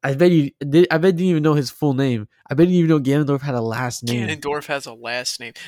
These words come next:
Speaker 2: This is like, this is like finding out that Sonic the Hedgehog's name is Ogilvy.
Speaker 1: And is, is his middle name Maurice?
Speaker 2: Yeah.
Speaker 1: That's crazy.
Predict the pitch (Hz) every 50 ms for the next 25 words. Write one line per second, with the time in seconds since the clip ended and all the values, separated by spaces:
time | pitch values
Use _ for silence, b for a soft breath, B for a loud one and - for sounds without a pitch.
0 | B - 147 156 - 185 185 175 190 208 214 196 - - 151 151 - - 160 -
1 | 202 196 170 - - 143 135 135 127 127 123 123 131 135 - - 120 - - -
2 | - 254 - 135 135 - 131 127 127 127 127 - - 127 123 123 - - 127 123
3 | 127 117 107 - - 80 104 107 110 - 113 107 107 107 104 104 - _ _ -
4 | - - _ b b b b - - 165 151 143 151 151 147 151 175 180 196 214
5 | 190 160 156 175 175 175 175 180 165 156 151 135 123 139 165 180 - - - -
6 | - _ _ _ _ _ _ _ _ _ _ _ _ _ _ _ _ _ _ 143
7 | 139 143 135 123 117 113 113 - _ _ _ _ _ _ _ _ - 139 143 -
8 | - - - 120 107 107 98 98 101 101 101